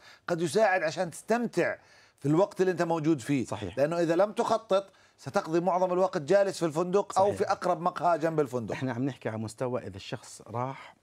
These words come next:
Speaker 2: وصار already موجود هناك.
Speaker 1: لا، إح-، انصحنا أول شيء كيف نخطط.
Speaker 2: هلا لما أنت بدك تيجي تسافر مثلًا،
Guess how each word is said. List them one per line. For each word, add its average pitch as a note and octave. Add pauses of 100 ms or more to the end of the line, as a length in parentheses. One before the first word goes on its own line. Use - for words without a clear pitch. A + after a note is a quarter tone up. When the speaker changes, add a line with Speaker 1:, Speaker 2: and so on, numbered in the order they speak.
(180)
Speaker 2:
وصار C#3+
already C3+
موجود A2
هناك. F#2+ (320)
Speaker 1:
لا، - (160)
إح-، -
انصحنا G3
أول G3+
شيء F3+
كيف F3+
نخطط. - (420)
Speaker 2:
هلا G#2+
لما B2+
أنت D3+
بدك B2+
تيجي C3
تسافر G#2+
مثلًا، F#2